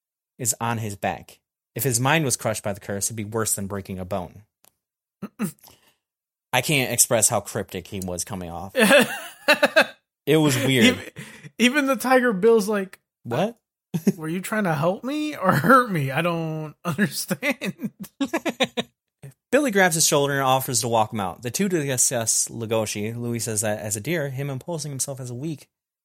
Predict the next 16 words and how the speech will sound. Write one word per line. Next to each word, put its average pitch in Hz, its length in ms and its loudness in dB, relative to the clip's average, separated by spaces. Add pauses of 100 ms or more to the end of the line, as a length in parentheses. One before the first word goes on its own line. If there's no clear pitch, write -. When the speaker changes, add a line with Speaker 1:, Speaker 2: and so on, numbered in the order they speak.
(180)
Speaker 1:
is 131 80 -10
disgusting. 156 720 -2
That 107 160 -4
Billy 156 240 -2
and 123 100 -2
Legoshi 113 420 -2
are - 140 -10
opposites, - 560 -2 (360)
a 120 80 -6
cuck - 240 -2
to 120 120 -4
a 104 40 -4
bull, 113 320 -2
if - 120 -10
you 104 100 -16
will. 85 260 -18